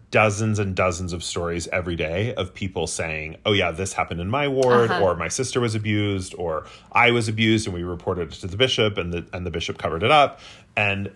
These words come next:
Speaker 1: and also people saying, "I've never talked about this until now, but I feel it's really important that I share this," blah, blah, blah. So,
Speaker 2: One of
Speaker 1: anyway.
Speaker 2: my best friends was, was molested by a neighbor when she was a young girl. Um, she, she was already,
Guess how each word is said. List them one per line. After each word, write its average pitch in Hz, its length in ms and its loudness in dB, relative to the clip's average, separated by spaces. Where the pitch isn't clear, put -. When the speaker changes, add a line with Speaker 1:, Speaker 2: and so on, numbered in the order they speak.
Speaker 1:
and 117 180 0
also 123 360 2
people 110 260 -2
saying, 87 380 -4
"I've 98 220 0
never 101 200 0
talked 95 320 -6
about 98 200 0
this 90 180 -6
until 90 260 -4
now, 143 380 2
but 107 140 0
I 90 100 0
feel 87 240 -2
it's 85 160 -8
really 85 160 -4
important 98 460 -4
that 87 100 -2
I 76 80 -6
share 160 300 0
this," 135 440 0
blah, 82 140 -4
blah, 78 180 -6
blah. - 260 -12
So, 78 360 0
Speaker 2:
One 247 220 2
of 262 80 2
Speaker 1:
anyway. 254 120 4
Speaker 2:
my 226 40 4
best 220 280 0
friends 208 260 -2
was, 196 400 -6
was 208 320 -6
molested 196 640 -6
by 185 180 -2
a 175 160 -8
neighbor 175 500 -4
when 175 120 -8
she - 160 -12
was 165 160 -8
a 170 80 -10
young 165 240 -6
girl. 151 560 -6
Um, 156 320 -8
she, 190 260 -10
she 214 340 0
was 202 240 -2
already, 196 540 0